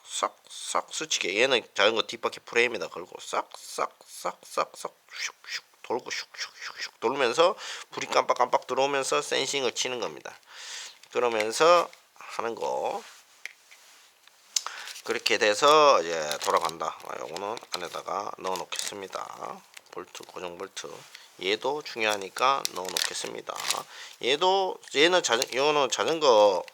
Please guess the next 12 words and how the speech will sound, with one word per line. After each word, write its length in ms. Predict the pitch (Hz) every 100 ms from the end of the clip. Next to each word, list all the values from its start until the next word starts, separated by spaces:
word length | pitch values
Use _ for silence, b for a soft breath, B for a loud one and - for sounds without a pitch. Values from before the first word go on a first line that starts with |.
| _ _ -
아까 180 | -
내가 160 | 95 95
했죠. 340 | 98 - 73 - - B B B B B B
쓰리엠 320 | - 160 175
테이프로 420 | 175 190 185 170 135
붙이든가 540 | 147 - 147 139 123
해서 420 | 123 127 120 113
아니면 220 | 104 117
케이블 320 | 117 151 156 147
타이로 320 | 165 147 104
붙이든가 540 | - - - 92 87
해서 420 | 90 98 80 80